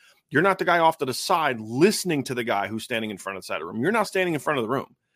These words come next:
You're now the leader. You're now the guy that's gonna set the tone. You're, you're gonna set the t-, the, the energy level, the tempo, the, the focus, the practice schedule. You're gonna be after the one that says, "Hey, you gotta get all of us going in the same direction now.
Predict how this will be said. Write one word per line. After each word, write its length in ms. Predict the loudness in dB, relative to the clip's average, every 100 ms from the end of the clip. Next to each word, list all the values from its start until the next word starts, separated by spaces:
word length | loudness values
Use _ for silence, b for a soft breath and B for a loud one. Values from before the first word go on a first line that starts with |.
| _ _ -8
You're 280 | 2 4 6
now 180 | 4
the 80 | 2
leader. 260 | 0 0 0
You're 220 | 2 2
now 140 | 2
the 100 | 0
guy 160 | 0 -2
that's 140 | -2
gonna 120 | -6 -6
set 220 | -6 -6
the 80 | -6
tone. 320 | -4 -2 0
You're, 240 | -2 -2
you're 160 | 0 0
gonna 160 | 0
set 220 | 0 -2 -4
the 100 | -6
t-, 180 | -6 -4
the, 180 | -2 -2 b b _
the 120 | -6 -2
energy 380 | 0 0 -2
level, 400 | 2 2 2 -4
the 140 | -6 -8
tempo, 640 | -2 -2 0 2 2 2
the, 220 | -2 -4 -8 _ _ _ _
the 180 | -4 -4
focus, 560 | -2 0 0 2 -4 -4
the 100 | -8
practice 460 | -2 -4 -4 -8
schedule. 400 | -6 -2 -2 -2
You're 220 | -4 -2 0
gonna 100 | 0
be 140 | 0
after 160 | 0 0
the 40 |
one 140 | 0
that 60 | -2
says, 240 | -2 -2
"Hey, 80 | 0
you 180 | -2 0
gotta 240 | 0 0
get 140 | 0 0
all 420 | 2 0 -2 -2
of 100 | 0
us 180 | -2 -2
going 320 | -2 -2 -2
in 80 | -4
the 40 |
same 280 | -2 -2 -2
direction 420 | -2 -2 -4 -10
now. 240 | -10 -12